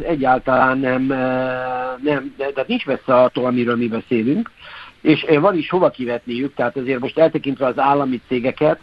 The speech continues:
amelyek adómentesek sok szempontból, és, ö, és azért a személyi jövedelemadójuk se olyan magas, főleg a szegénységet ismerve, ö, jelentős a mentes rész, de egyébként mondom, itt van légipar, repülőgyártás, elektronika, a textilipar, amit mondtál, egyébként itt azért nagyon sok minden van,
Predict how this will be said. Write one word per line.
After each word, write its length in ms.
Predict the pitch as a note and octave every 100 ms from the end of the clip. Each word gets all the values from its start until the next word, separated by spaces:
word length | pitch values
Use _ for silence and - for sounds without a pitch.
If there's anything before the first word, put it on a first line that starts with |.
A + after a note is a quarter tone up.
| - - - -
amelyek 460 | C3 C3+ C3 B2 -
adómentesek 880 | C3+ C3+ C3 C3 C3 C3 D#3+ E3
sok 220 | - A#2+ -
szempontból, 680 | C3 B2+ C#3+ C#3 D3 D#3+ F3+
és, 320 | A#2+ B2+ -
ö, 360 | A2+ B2+ B2 B2+ B2+
és 220 | - B2
azért 280 | C#3 B2+ B2+
a 80 | B2
személyi 240 | - C#3+ C3+
jövedelemadójuk 580 | C3 B2+ B2 A#2+ A#2 A2+
se 160 | -
olyan 180 | A#2 A2+
magas, 300 | A2+ A#2+ B2
főleg 240 | C#3 B2+
a 80 | A2 -
szegénységet 540 | A#2+ A#2 - G#2+ A2+
ismerve, 680 | A#2 - B2 B2+ C3+ D3+ D3+ - - - -
ö, 180 | A2
jelentős 560 | A#2 B2+ B2+ A#2+ A#2 -
a 60 | A#2
mentes 480 | A#2 A2+ B2 G#2 F2
rész, 300 | A#2 C3+ D#3
de 100 | D3
egyébként 320 | D#3 D#3+ D#3+
mondom, 180 | E3+ D3+
itt 140 | B2+ -
van 160 | G#2
légipar, 640 | B2 B2 B2 A#2 B2 A#2
repülőgyártás, 920 | A#2+ A#2+ A#2+ B2 A#2 A#2+ A2+ B2+ A#2
elektronika, 760 | B2 B2 A2+ A#2 A#2+ A2+ B2 A2+ - - -
a 100 | F#2
textilipar, 540 | - - - B2+ A#2 A2+
amit 220 | A2+ -
mondtál, 380 | B2 A2+ A2+ B2
egyébként 380 | B2+ A#2 D#3+
itt 80 | D3+
azért 200 | D3+ D3+
nagyon 160 | F3+ E3+
sok 220 | - B2+
minden 320 | C3+ A#2+ A#2
van, 320 | A#2 A#2+ G#3